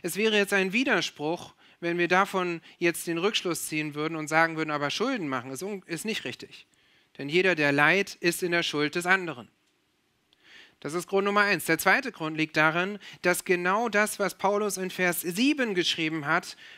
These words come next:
für uns den Anhaltspunkt gibt, dass Vers acht nicht ein prinzipielles nie Schulden zu machen bedeutet. Vers sieben, noch einmal.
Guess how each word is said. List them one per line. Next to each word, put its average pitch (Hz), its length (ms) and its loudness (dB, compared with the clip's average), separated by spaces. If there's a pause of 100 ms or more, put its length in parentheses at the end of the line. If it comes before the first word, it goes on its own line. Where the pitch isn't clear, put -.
(100)
für 190 200 0
uns 214 440 -2
den 175 320 0 (160)
Anhaltspunkt 190 720 0
gibt, 170 400 -2 (220)
dass 165 220 -4
Vers 165 240 0
acht 180 400 0
nicht 185 420 -2
ein 165 380 0 (560)
prinzipielles 160 800 0
nie 190 420 0
Schulden 170 380 -2
zu 151 140 -8
machen 131 300 -8
bedeutet. 156 420 0
Vers 165 240 2
sieben, 196 240 0
noch 147 120 -2
einmal. 147 320 0